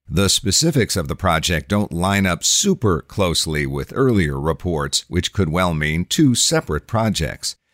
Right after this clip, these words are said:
Facebook is a big company, after all.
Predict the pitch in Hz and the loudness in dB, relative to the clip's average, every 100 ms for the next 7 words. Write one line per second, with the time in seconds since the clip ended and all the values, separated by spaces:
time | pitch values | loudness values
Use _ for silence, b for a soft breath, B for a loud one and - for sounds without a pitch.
0 | _ - 196 - 139 120 104 82 160 113 | _ -2 0 2 2 2 2 0 0 0
1 | - 123 95 76 65 65 64 - 67 62 | 0 0 0 -2 -4 -4 -4 -6 -6 -6
2 | 53 - | -8 -12